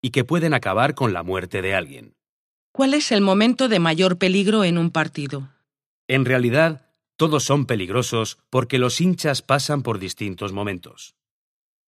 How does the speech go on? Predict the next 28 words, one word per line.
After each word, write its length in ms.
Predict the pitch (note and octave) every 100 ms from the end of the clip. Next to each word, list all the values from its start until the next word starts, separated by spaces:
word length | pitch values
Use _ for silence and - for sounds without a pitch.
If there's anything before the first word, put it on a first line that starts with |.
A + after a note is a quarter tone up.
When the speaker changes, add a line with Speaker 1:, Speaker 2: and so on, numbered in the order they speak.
| _ _ _
Speaker 1:
Por 160 | A#2 A2
ejemplo, 640 | C#3 C#3 C3 B2+ B2 - _ _
antes 340 | C#3+ E3+ E3 C3+
del 160 | A2+
partido 600 | F#2 - - C3 G2+ F#2
y 40 | F#2+
durante 360 | G2+ G2+ G#2
el 100 | G#2+
partido 420 | G#2 G2+ C#3+ B2+ A#2+
también, 540 | G#2 G2 C3 B2 A2 _ _ _ _ _ _
tratan 420 | D3 F3+ F3+ F3
de 140 | B2 A2
infundir 600 | G#2 F#2 A2 A2+ C#3+ A#2+
terror 360 | A#2 A2+ C#3
a 40 | B2
los 200 | A2+ C3
adversarios, 800 | A2+ G#2 F#2+ C#3+ B2 A#2 A#2 - _ _ -
al 200 | G2+ C3
árbitro, 560 | C3+ B2 A#2 A#2 G2+ _ _ _
a 80 | A#2+
los 160 | A2+ -
futbolistas, 840 | C3 G#2+ A2 C#3+ - B2+ A2+ - _ _ _
a 120 | B2 A#2+
los 160 | A2+
aficionados 640 | A#2 B2 A2+ A2+ D3 C3 G2+
del 140 | G2
otro 200 | A2+ G2+
equipo, 540 | F2+ C3 A#2 A2+ G2